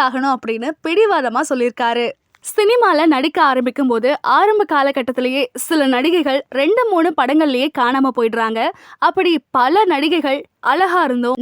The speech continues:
நடிப்பு திறனை பயங்கரமா காட்டியும் ஆள் மனசுல பதிவாயிடுவாங்க. ஆனா சில காரணங்களால சினிமாவை விட்டு அவங்க ஒரேடியா ஒதுங்கிப்பாங்க. அந்த வகையில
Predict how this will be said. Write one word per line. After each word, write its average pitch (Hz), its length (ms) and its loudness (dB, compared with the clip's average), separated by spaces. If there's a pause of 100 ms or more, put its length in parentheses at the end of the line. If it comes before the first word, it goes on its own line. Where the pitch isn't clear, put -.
நடிப்பு 415 320 0
திறனை 320 300 0 (120)
பயங்கரமா 330 480 2
காட்டியும் 254 500 -4 (220)
ஆள் 427 240 4
மனசுல 330 320 0 (120)
பதிவாயிடுவாங்க. 240 680 -2 (200)
ஆனா 415 160 4 (140)
சில 403 140 4 (200)
காரணங்களால 311 800 2 (240)
சினிமாவை 427 480 2
விட்டு 254 280 -2 (260)
அவங்க 302 260 2 (160)
ஒரேடியா 285 400 2 (120)
ஒதுங்கிப்பாங்க. 247 520 -2 (400)
அந்த 427 160 4 (100)
வகையில 302 360 2